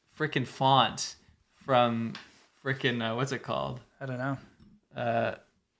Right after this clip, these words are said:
Speaker 1: Crusaders of the Lost Ark.
Speaker 2: Oh, yeah, it is, isn't it?
Speaker 1: Frickin' Indiana Jones. It's
Speaker 2: It
Speaker 1: like the
Speaker 2: does.
Speaker 1: same thing.
Speaker 2: Yeah.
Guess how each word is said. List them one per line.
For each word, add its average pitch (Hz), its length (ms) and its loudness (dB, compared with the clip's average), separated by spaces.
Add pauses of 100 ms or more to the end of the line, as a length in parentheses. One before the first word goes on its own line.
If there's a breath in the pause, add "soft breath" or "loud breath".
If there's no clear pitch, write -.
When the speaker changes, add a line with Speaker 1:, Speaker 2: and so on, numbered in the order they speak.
(600)
Speaker 1:
Crusaders 139 500 4
of 120 60 -4
the 120 60 -2
Lost 123 340 2
Ark. 123 340 2
Speaker 2:
Oh, 196 140 12
yeah, 185 260 12
it 160 60 10
is, 180 180 6
isn't 170 200 4
it? 131 160 2
Speaker 1:
Frickin' 127 160 10
Indiana 135 420 8
Jones. 113 540 0
It's 127 120 2
Speaker 2:
It - 60 4
Speaker 1:
like 160 120 12
the 156 60 8
Speaker 2:
does. 139 100 4
Speaker 1:
same 143 480 2
thing. 120 500 4 (480)
Speaker 2:
Yeah. 147 300 8